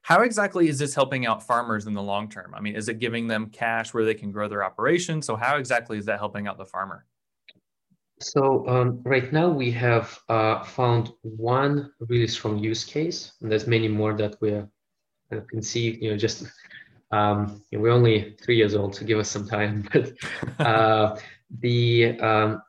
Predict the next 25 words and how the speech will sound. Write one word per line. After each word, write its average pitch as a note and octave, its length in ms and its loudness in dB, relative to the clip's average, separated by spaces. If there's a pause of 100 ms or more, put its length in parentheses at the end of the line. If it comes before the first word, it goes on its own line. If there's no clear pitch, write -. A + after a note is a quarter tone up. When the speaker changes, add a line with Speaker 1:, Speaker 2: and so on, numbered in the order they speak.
Speaker 2:
the A#2+ 120 0
main D3+ 240 6
use B2+ 180 4
case A#2 260 0
we A2 80 2
found A2 360 2
is G#2+ 100 -2
for G#2+ 180 -2
farmers A2+ 540 2
who G#2+ 380 -4
are, G#2 440 0 (680)
uh, A2+ 160 -8 (440)
kind A2 60 -4
of G#2 80 -4 (200)
professionalizing G#2+ 840 0
their G#2 140 -2
business. A2+ 640 -4 (280)
Um, G#2 400 -14
oftentimes G#2+ 560 -2
it's G2+ 120 -4
kind G#2 200 -6
of G2 60 -8
the G#2+ 60 -4
next G#2 260 -4
generation, G#2 720 -4